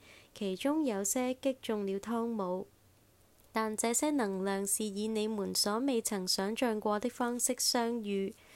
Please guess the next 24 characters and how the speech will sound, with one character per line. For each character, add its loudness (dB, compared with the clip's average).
他 4
們 2
在 -2
湯 2
姆 2
與 -2
瑪 -2
麗 -2
之 0
間 0
的 0
半 0
途 -2
上 2
相 2
遇。 -4
這 0
些 4
能 2
量 0
單 2
元， -2
記 0
住， -2